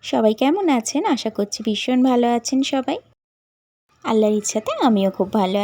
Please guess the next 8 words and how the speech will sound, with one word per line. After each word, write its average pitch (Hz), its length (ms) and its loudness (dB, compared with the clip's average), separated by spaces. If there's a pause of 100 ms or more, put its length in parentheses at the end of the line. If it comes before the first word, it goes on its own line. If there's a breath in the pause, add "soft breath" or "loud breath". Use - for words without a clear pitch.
আছি। - 240 -10 (1300)
আজ 233 180 -2 (100)
একটা 254 220 -8 (200)
ভর্তা 233 400 2
বানিয়েছিলাম। 214 600 -2 (100)
আমি 214 200 0
তো 220 60 -6 (100)
ভর্তা 208 280 -4